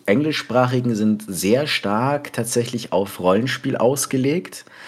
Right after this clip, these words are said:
Da kommt man beispielsweise einfacher an gewisse Dinge ran oder, also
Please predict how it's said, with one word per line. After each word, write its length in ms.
Da 100
kommt 380
man 320
beispielsweise 1300
einfacher 800
an 300
gewisse 380
Dinge 380
ran 440
oder, 640
also 240